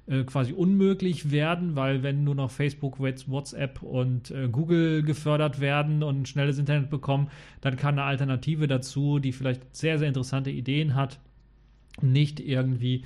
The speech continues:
äh, durchstarten, weil sie eben wahrscheinlich nicht das Geld haben, um eine exklusive Partnerschaft mit allen Providern irgendwie eingehen zu können. Und das führt dann halt eben dazu, dass der Dienst einfach nicht, äh, erblühen kann, auch wenn er innovative Ideen hat.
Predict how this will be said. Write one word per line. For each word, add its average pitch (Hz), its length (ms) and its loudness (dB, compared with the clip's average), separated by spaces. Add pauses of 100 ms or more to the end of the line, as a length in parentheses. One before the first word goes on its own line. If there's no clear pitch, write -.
(360)
äh, 131 120 2
durchstarten, 151 1040 2
weil 131 200 2
sie 135 160 0
eben 131 220 2
wahrscheinlich 127 420 0
nicht 196 180 0
das 165 140 0
Geld 139 220 0
haben, 143 320 0
um 147 220 -2
eine 135 200 -2
exklusive 127 500 -4
Partnerschaft 135 640 -4
mit 127 140 -8
allen 123 180 -4
Providern 131 480 -2
irgendwie 120 320 -6
eingehen 120 380 -4
zu 120 120 -8
können. 143 380 -2 (400)
Und 131 160 -2
das 131 140 0
führt 160 200 -2
dann 151 120 0
halt 135 160 0
eben 131 240 -2
dazu, 127 320 -2
dass 127 180 -2
der 135 80 -4
Dienst 123 400 -6
einfach 127 320 -8
nicht, 117 300 -8
äh, 151 80 -8
erblühen 151 540 2
kann, 156 360 -2
auch 135 240 -4
wenn 139 120 -2
er 139 100 -2
innovative 135 540 -2
Ideen 135 480 -2
hat. 151 260 -6